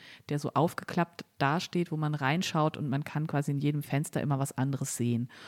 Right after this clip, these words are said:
Und da, ähm, bei acht Fenstern, wenn wir vier Spielende haben, nicht immer alles besetzt sein kann, haben wir uns überlegt, dass wir auch mit Live-Videos, mit vorproduzierten Videos arbeiten, mit Schriften, sodass in den unterschiedlichen Bildern,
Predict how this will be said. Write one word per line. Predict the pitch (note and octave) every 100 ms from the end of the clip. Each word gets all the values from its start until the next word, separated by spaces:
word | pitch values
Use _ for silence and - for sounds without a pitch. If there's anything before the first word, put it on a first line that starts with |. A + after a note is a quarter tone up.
| - - -
Und | - C3+ - -
da, | C3 C3 B2 -
ähm, | - C#3 C#3 C3+ -
bei | C3 C3
acht | C#3 D3
Fenstern, | - D3+ E3 - F#3 F#3 F#3+ -
wenn | D3+
wir | D3
vier | D3 D#3
Spielende | D3 - D#3+ D#3+ D#3
haben, | D3+ C#3+ D3
nicht | D3+ -
immer | D#3 C3
alles | C3+ -
besetzt | C3+ D#3 F3 -
sein | F#3 F#3
kann, | F#3 E3 D#3+
haben | D#3
wir | C#3+
uns | D3 D3
überlegt, | D3+ C#3 C#3 - - - - - -
dass | C#3+
wir | - E2+
auch | C#3+
mit | C3+
Live-Videos, | C3+ C#3 F3 G3 E3 D#3+ D3 C#3+ -
mit | C#3 -
vorproduzierten | - F3+ - F3 D3+ - D3 D3+
Videos | D3+ D3+ C#3+ -
arbeiten, | B2+ D3 C#3+ C#3 C3+
mit | C3+
Schriften, | - - D#3+ - - E3 E3+ - - -
sodass | - C#3+ C#3 -
in | C#3+
den | C#3
unterschiedlichen | - D#3 E3+ D#3 D#3 C#3+ - C#3
Bildern, | C#3 D3 D#3+ D#3 D#3+